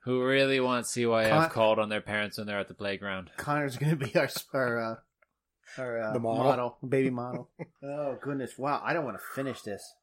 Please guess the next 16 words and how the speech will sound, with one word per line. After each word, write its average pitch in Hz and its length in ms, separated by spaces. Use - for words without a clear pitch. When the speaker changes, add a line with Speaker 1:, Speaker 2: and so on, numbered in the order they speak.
Speaker 1:
Right? 104 220
Speaker 2:
We 196 60
have 202 100
two 185 240
more? 165 360
Speaker 3:
We 110 100
have 110 120
two 131 180
more. 143 380
Speaker 1:
I'm 123 160
actually 123 240
feeling 98 240
Speaker 2:
I'm 202 80
Speaker 1:
like, - 100
Speaker 2:
scared 170 300
to, 123 120